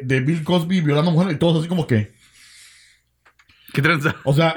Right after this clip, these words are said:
Speaker 1: así como que el público así como que, "¿Qué? ¿Qué?". O sea, que no sabían, o sea, e-, es, es algo que se conocía en el círculo de Hollywood. Este lo dice y ahí es donde se hace pública toda la cosa. Van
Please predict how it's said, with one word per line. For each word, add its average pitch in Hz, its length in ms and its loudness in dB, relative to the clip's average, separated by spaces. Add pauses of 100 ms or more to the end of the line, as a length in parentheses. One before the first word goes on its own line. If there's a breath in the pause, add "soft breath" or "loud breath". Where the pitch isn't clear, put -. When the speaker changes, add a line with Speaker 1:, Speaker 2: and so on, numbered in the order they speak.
Speaker 1:
así 139 180 0
como 170 180 2
que 135 80 -12
el 123 140 -4
público 175 280 0
así 147 80 -8
como 151 160 -10
que, 110 220 -10
"¿Qué? 170 420 -2 (280)
¿Qué?". 214 420 0
O - 80 -6
sea, 151 300 -4 (180)
que 147 120 0
no 156 100 0
sabían, 160 460 0
o 131 40 -2
sea, 127 460 -2 (140)
e-, 139 240 -2
es, 165 320 -2
es 156 160 2
algo 190 180 0
que 185 80 -4
se 147 80 -4
conocía 139 420 0
en 185 100 0
el 147 100 -2
círculo 175 400 -2
de 131 120 2
Hollywood. 247 520 0 (500 loud breath)
Este 208 300 -2
lo 185 120 0
dice 233 320 0
y 175 80 0
ahí 156 220 0
es 190 120 2
donde 170 200 -2
se 151 80 2
hace 165 140 2
pública 156 580 0
toda 139 180 0
la 127 140 0
cosa. 113 380 -2 (880 loud breath)
Van 160 140 0